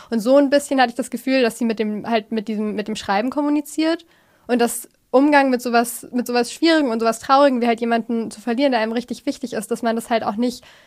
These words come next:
so linear irgendwie bearbeiten kann, sondern dass da natürlich Gedanken wieder hochkommen werden und wieder verschwinden werden und manchmal ist besser und manchmal ist schlechter und so. Deswegen war das gar nichts, was mich so irgendwie gestört hat.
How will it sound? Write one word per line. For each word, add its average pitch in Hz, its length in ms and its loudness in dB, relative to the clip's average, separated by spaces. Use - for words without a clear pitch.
so 240 160 0
linear 233 580 2
irgendwie 233 240 -2
bearbeiten 226 520 2
kann, 220 200 -4
sondern 214 220 -2
dass 202 120 -10
da 226 60 -2
natürlich 247 420 0
Gedanken 214 600 -4
wieder 240 280 2
hochkommen 214 440 -4
werden 208 200 -4
und 202 80 -8
wieder 208 140 -4
verschwinden 240 520 -4
werden 214 220 -2
und 202 100 -6
manchmal - 300 -8
ist - 100 -18
besser 262 260 0
und 214 60 -6
manchmal 214 240 -8
ist 226 100 -12
schlechter 262 360 -4
und 214 100 -6
so. 220 160 -2
Deswegen 220 500 -4
war 233 200 0
das 285 200 -2
gar 269 180 2
nichts, 285 180 0
was 254 160 -4
mich 240 160 -6
so 240 360 2
irgendwie 233 260 -2
gestört 254 460 -8
hat. - 260 -12